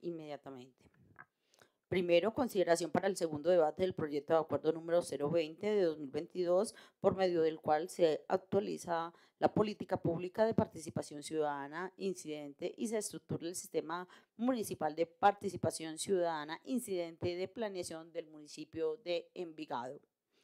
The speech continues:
Ponente, concejal David Alfonso Londoño Arroyave, integrante de la Comisión Primera o del Plan y de Bienes. Ponente, concejal José Luis Maldonado Sánchez, integrante de la Comisión Segunda o de Presupuesto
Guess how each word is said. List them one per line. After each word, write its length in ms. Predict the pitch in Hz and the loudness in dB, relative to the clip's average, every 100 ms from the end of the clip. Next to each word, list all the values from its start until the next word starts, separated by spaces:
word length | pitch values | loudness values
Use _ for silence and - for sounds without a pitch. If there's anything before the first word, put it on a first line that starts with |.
| _ _ _ _ _ | _ _ _ _ _
Ponente, 560 | 185 185 185 196 254 254 | 6 6 4 4 4 4
concejal 800 | 233 196 175 156 147 143 151 - _ _ | 0 -2 0 2 4 2 -2 -10 _ _
David 300 | 156 180 185 | 2 4 4
Alfonso 300 | 165 165 156 | 0 -2 -4
Londoño 360 | 175 160 147 151 | -6 -4 -4 -4
Arroyave, 760 | 156 165 165 151 160 226 311 302 _ _ | -6 -4 0 0 0 -4 -6 -10 _ _
integrante 500 | - 190 165 151 143 | -6 -4 -2 -2 -2
de 60 | 165 | -4
la 80 | 156 | -4
Comisión 640 | 156 151 - 160 151 147 - | -6 -6 -4 -2 -2 -4 -8
Primera 540 | - 175 160 165 180 - | -6 -4 -4 -2 -2 6
o 120 | 170 | 6
del 160 | 151 | 6
Plan 260 | 151 147 143 | 2 -4 -6
y 120 | 147 | -8
de 80 | 143 | -6
Bienes. 480 | 139 139 180 233 - _ _ _ | -6 -6 -8 -10 -14 _ _ _
Ponente, 560 | - 156 233 165 240 233 | 2 2 2 0 2 4
concejal 400 | 226 175 175 151 | 2 0 0 0
José 260 | 180 175 165 | 2 0 -2
Luis 240 | 160 156 | -2 -2
Maldonado 500 | 151 147 147 143 143 | -4 -4 -2 -2 -2
Sánchez, 460 | 143 147 151 214 226 | -2 -4 -2 -2 -2
integrante 480 | 180 151 151 135 | -4 -2 -2 -4
de 60 | 156 | -4
la 80 | 151 | -6
Comisión 400 | 160 143 143 139 | -6 -8 -8 -6
Segunda 580 | 156 151 160 180 202 - | -6 -6 -4 0 2 4
o 80 | |
de 140 | 175 147 | 6 4
Presupuesto 720 | - 139 - 143 139 - 165 | 0 -6 -4 -2 -2 2 0